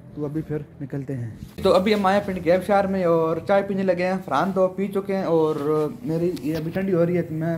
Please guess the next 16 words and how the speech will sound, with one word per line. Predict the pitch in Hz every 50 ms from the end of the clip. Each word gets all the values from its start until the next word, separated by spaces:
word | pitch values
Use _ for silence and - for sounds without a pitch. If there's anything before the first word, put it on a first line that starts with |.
| 165 135
पीने | 165 170 180
लगा | 180 175 170 175
हूँ। | 175 175 170 - - - - - -
और | 160 165
इधर | 165 170 180
ये | 170 170 170 151
हीटर | - 139 139 190 196 185 185
है | 180 180 180 - - - - -
तो | 151
आज | 147 156 156
बहुत | 151 165 185 196 175
ज़्यादा | 196 180 -
ठंड | 208 214 220 208 208
है | 202 202 202 - - - - - - -
और | 139 156 156 156 151 151 147 143 151 151 147
अभी | 147 147 160 170 185 180